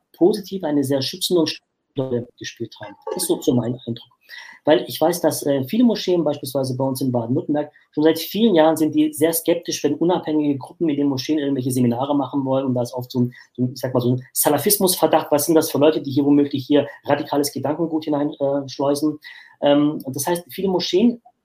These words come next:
haben sich mir gegenüber immer als sehr, äh, skeptisch und vorsichtig gegenüber, äh, gegenüber solchen Entwicklungen, äh, gezeigt. Und deswegen glaube ich,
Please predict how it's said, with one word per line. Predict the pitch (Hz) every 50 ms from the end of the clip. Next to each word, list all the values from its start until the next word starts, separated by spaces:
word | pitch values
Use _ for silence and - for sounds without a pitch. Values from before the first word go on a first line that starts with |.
| - -
haben | - 156 151
sich | 135 135 127 -
mir | 156 190 254 240
gegenüber | 170 123 123 120 117 135 175
immer | 277 277 277 156
als | 135 143 143 - -
sehr, | 156 156 156 156 160 -
äh, | 135 135 - -
skeptisch | - - - 156 156 156 - 147
und | 147 139 131
vorsichtig | - - 139 139 139 139 - -
gegenüber, | - 135 139 139 131 123 135 127 131 135 - 131
äh, | 127
gegenüber | 127 135 127 131 139
solchen | 127 147 143 151
Entwicklungen, | - - 123 123 - - 147 120 117 117 - _
äh, | - 120 117 113
gezeigt. | 120 120 - - 123 120
Und | 131 151
deswegen | 156 - 165 156 156 156 - _
glaube | - 143 233 - 151
ich, | 175 175 -